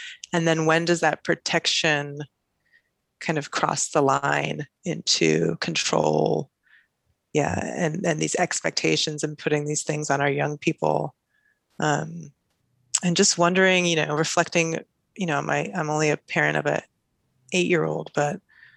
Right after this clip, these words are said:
um, thinking about where, like, vulnerability and transparency come in, you know, like, 'cause sometimes it's the, like, "Well, because I said so." And really it's like, "Well, I'm saying this because I'm really afraid for you.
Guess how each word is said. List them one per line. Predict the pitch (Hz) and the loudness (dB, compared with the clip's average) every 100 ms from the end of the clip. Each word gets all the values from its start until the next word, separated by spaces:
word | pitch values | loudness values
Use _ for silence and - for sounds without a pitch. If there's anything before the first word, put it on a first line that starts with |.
| _ _ - | _ _ -4
um, | - - 170 175 151 _ _ _ _ _ _ - - 170 - - | -4 -4 -10 -14 -16 _ _ _ _ _ _ -14 -14 -14 -20 -6
thinking | - 202 | -2 2
about | 214 - | 2 4
where, | 180 | 6
like, | 180 | 4
vulnerability | 165 147 156 170 151 151 156 170 180 185 | 4 2 2 2 4 4 4 6 6 4
and | 160 | 0
transparency | - 151 147 - 151 156 - 202 | -6 -6 -6 -4 -2 -2 -2 -2
come | 208 202 | 0 0
in, | 214 240 254 _ _ _ _ | 0 -2 -6 _ _ _ _
you | 208 | -4
know, | 220 233 | 0 2
like, | 185 151 - - - - | 2 2 -2 -10 -14 -10
'cause | - 185 | -4 0
sometimes | 190 180 170 | 2 2 2
it's | 156 | 0
the, | 156 | 2
like, | 147 143 - - - _ _ - | 2 2 -4 -14 -20 _ _ -4
"Well, | 160 | -2
because | - - 220 | 0 2 4
I | 190 | 4
said | 165 - 175 | 4 2 2
so." | 170 - - 50 147 - _ _ _ _ _ - | 0 -2 -2 -2 -4 -8 _ _ _ _ _ -2
And | - | 2
really | 311 277 165 | 6 6 6
it's | 160 | 4
like, | 165 | 2
"Well, | 180 | 4
I'm | 160 | 4
saying | 165 - 220 | 2 2 4
this | 196 - | 2 -2
because | 180 - | -4 -4
I'm | 156 | -4
really | 156 170 190 | -2 0 0
afraid | - 147 143 151 | 0 0 0 -2
for | - | -4
you. | 156 151 151 147 147 | -4 -2 -2 -4 -6